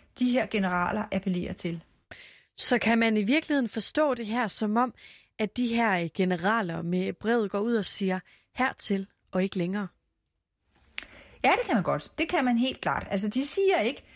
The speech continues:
Speaker 1: øh, "Vi sætter militæret ind." Det gør de selvfølgelig ikke, fordi det vil være en opfordring, det vil være direkte strafbart. Det, de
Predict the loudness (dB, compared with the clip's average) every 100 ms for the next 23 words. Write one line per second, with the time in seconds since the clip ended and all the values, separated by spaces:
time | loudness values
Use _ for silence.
0 | -20 -20 _ _ 2 2 2 0 0 2
1 | 2 2 0 -2 -2 -2 -6 -6 0 0
2 | 0 -4 -2 0 2 0 -2 -4 -2 -2
3 | -2 0 0 0 0 -2 0 -2 -2 0
4 | -2 0 -2 -2 -2 0 0 0 -2 -4
5 | -8 -4 -4 -4 -4 -4 -4 -8 -18 -20
6 | -20 -6 -2 2 0